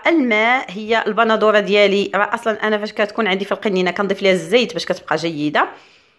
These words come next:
صافي، كنخلط الكل جيدا. نسبه الماء ديروا على حسب كميه المحاشي اللي عندكم، فانا هنا تقريبا درت واحد جوج كيسان ونصف ديال العنبه تقريبا. كنحرك جيدا حتى كتذوب ليا الصلصه ديال البندوره. يمكن لكم تستعملوا،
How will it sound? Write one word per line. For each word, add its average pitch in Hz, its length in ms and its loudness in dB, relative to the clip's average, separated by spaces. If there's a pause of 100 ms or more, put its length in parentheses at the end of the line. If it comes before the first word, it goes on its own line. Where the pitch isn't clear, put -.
صافي، 330 320 -2
كنخلط 247 520 -2
الكل 208 340 0 (200)
جيدا. 202 580 2
نسبه 220 500 2
الماء 196 200 0
ديروا 185 300 0
على 220 120 2
حسب 269 360 2 (360)
كميه 262 340 2
المحاشي 233 460 2
اللي 254 220 0
عندكم، 196 400 -2 (1400)
فانا 208 300 0
هنا 214 160 4
تقريبا 220 720 4
درت 214 220 -2
واحد 226 180 0
جوج 262 160 -2
كيسان 254 600 2
ونصف 233 460 2
ديال 240 200 2
العنبه 175 420 2 (500)
تقريبا. 254 560 0 (360)
كنحرك 277 500 2
جيدا 214 440 0
حتى - 180 -4
كتذوب 277 300 2
ليا 247 140 4
الصلصه 269 400 0
ديال 202 200 2
البندوره. 190 600 2
يمكن 262 320 -2
لكم 294 220 0
تستعملوا، 254 600 2